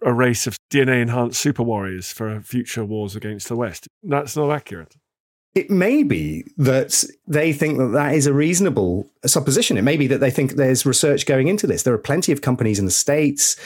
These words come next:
Speaker 2: where they're beginning to offer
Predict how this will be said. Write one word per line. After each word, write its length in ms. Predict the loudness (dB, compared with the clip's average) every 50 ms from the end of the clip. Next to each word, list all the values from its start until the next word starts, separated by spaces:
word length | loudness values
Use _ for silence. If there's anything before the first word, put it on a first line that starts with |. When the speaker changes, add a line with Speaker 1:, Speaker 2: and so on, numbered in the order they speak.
| -16 -16 -16 -18 -18 -20 -20 _ _
Speaker 2:
where 720 | -2 0 2 2 2 2 2 2 2 2 2 0 0 -2 -4
they're 220 | -4 0 0 0
beginning 540 | 2 0 -2 0 0 0 2 2 2 2 2
to 160 | 0 -2 -2
offer 580 | 0 0 0 0 -2 -4 -4 -4 -4 -4 -8